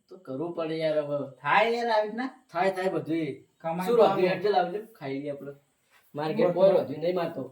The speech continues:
Speaker 2: રોધવા કોઈ રોધ્યું નહીં યાર.
Speaker 1: ચમ?
Speaker 2: મારે હું તાર ઘેર જ
Speaker 1: તાર
Speaker 2: ખાવા.
Speaker 1: કડવા, હું વળી તારા ઘેર ખાવા આવ્યો લ્યા.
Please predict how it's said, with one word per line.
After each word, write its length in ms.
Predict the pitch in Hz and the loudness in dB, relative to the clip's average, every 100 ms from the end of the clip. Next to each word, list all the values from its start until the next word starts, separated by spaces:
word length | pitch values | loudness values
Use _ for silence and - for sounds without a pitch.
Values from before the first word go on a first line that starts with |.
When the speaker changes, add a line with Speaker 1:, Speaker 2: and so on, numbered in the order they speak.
| _ 151 | _ -8
Speaker 2:
રોધવા 340 | 160 240 175 | -8 -6 -8
કોઈ 180 | 175 170 | -6 -6
રોધ્યું 280 | 156 147 156 | -6 -6 -8
નહીં 180 | 156 | -8
યાર. 160 | 151 151 | -10 -8
Speaker 1:
ચમ? 280 | - 247 330 - _ _ _ _ _ - | -2 -2 -2 -14 _ _ _ _ _ -8
Speaker 2:
મારે 260 | 151 156 | -4 -4
હું 180 | 170 170 | -4 -4
તાર 120 | 165 151 | -4 -2
ઘેર 260 | 151 156 | -2 -2
જ 40 | 165 | -4
Speaker 1:
તાર 260 | 220 156 | -2 2
Speaker 2:
ખાવા. 80 | 208 | 4
Speaker 1:
કડવા, 160 | 214 226 | 8 8
હું 220 | 214 226 | 8 8
વળી 140 | 233 | 8
તારા 220 | 240 233 | 8 6
ઘેર 240 | 240 233 262 | 6 4 4
ખાવા 200 | 254 247 | 6 8
આવ્યો 180 | 226 220 | 8 8
લ્યા. 280 | 214 208 | 8 6